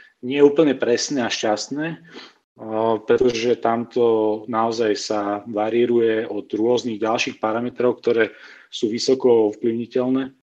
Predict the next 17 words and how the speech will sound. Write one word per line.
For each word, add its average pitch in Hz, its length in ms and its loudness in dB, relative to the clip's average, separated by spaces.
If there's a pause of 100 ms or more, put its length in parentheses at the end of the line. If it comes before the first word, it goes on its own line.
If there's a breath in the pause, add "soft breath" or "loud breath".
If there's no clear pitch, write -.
(540)
Čiže 110 560 -6
čo - 80 -4
sa 131 160 0
týka 135 400 0
tej 113 400 -2 (160 loud breath)
srdcovej 135 480 4
frekvencie, 127 640 0
tak 113 240 -4
nie 127 160 0
sú 131 160 2
až 117 160 4
na 113 80 -6
takej 120 400 4
úrovni, 117 400 -2
ako 110 320 -4
je 110 80 2
Polar. 104 480 -4